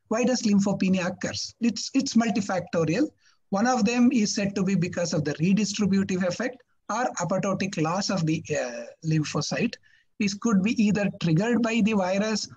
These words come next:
or triggered by the immune response. The virus triggers it. This is one of the way the virus love, loves to learn or learns to escape out of the adaptive immune response as well. Or there is otherwise a possibility of a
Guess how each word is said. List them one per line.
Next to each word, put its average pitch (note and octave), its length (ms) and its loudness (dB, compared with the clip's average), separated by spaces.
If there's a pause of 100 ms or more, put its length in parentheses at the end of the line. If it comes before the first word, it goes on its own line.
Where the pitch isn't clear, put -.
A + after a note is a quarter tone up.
(140)
or A#3 320 0
triggered F#3+ 420 0
by F3+ 340 0 (140)
the - 180 0
immune G#3+ 380 6
response. D#3+ 640 -2 (180)
The E3 120 0
virus F3+ 420 -2
triggers D#3 400 -2
it. G#3 180 -2
This G#3 160 0
is A3+ 120 0
one A3+ 100 2
of A#3 80 0
the G#3+ 100 0
way G#3 300 -2 (260)
the G3 100 0
virus G3 600 -2
love, G#3 600 0
loves G3 340 0
to A3+ 120 -2
learn F3+ 380 0
or F3 200 -2
learns G3+ 440 2
to G#3 280 0 (240)
escape - 500 -2
out F3 220 0
of E3 140 0
the A#3 140 -2
adaptive F#3+ 440 0
immune D#3+ 300 4
response C#3+ 460 -4
as C3+ 160 -10
well. - 840 -14
Or D4+ 180 -4
there C4 140 4
is C#4 160 6
otherwise C#4 420 4
a B3 100 2
possibility G#3 640 2
of F3+ 180 -2
a F3+ 240 -2